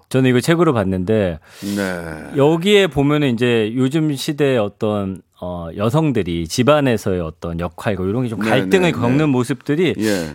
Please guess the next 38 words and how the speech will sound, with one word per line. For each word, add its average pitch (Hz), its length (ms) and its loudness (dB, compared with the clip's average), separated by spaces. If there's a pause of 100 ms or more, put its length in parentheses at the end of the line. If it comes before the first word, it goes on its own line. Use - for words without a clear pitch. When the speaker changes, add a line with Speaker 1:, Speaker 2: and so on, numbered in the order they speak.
Speaker 1:
왜냐면 208 360 2
이제 170 440 2 (180)
추석 269 380 -2
관련해서 131 760 0
뭐 175 380 -4
약간 151 500 -2 (340)
뭐 - 140 -6
고부간의 120 460 2
갈등이든 127 480 0
뭐 123 100 2
이런 165 220 4
것들이 185 360 2
좀 143 300 0 (180)
이제 123 120 -2
불거지잖아요. 120 1120 0
예, 113 200 0
그런 214 380 2
거를 185 500 2 (240)
좀 196 160 -8
담아낼 160 380 0
수 160 140 -4
있는 139 160 2
영화가 107 340 0
아닌가라는 90 720 -4
생각이 131 320 -4
드네요. 127 200 -2
Speaker 2:
어, 143 280 2
어떻게 160 160 0
Speaker 1:
예. 190 60 0
Speaker 2:
보면은 190 320 -2
이제 190 100 0
팔십이 240 320 -4
년생들이 185 1800 -2
이제 180 200 -2
거의 170 360 2
지금 175 240 -4
이제 160 160 -2
전 156 340 -2